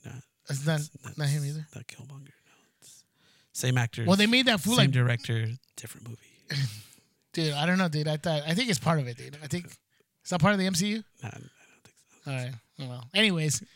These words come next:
Speaker 2: the thing is,
Speaker 1: <laughs>
Speaker 2: I saw, I saw, uh, that, uh, his, his cause, like you said, is something that was,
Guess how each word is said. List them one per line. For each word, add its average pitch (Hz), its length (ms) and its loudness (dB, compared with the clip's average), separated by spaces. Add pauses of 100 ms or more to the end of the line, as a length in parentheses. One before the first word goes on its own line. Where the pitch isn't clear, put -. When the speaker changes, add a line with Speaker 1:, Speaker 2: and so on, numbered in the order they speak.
Speaker 2:
the 185 280 -2
thing 269 220 6
is, 226 380 6 (180)
Speaker 1:
<laughs> - 160 -2
Speaker 2:
I 208 100 8
saw, 208 300 8 (540)
I 208 120 6
saw, 226 500 4 (140)
uh, 170 440 2
that, 160 440 0
uh, 151 360 0 (180)
his, 160 580 0
his 165 500 0
cause, 160 240 0
like 147 120 -2
you 135 40 -4
said, 147 220 -2
is 143 120 0
something 160 320 -2
that 139 240 -2 (760)
was, 151 280 -4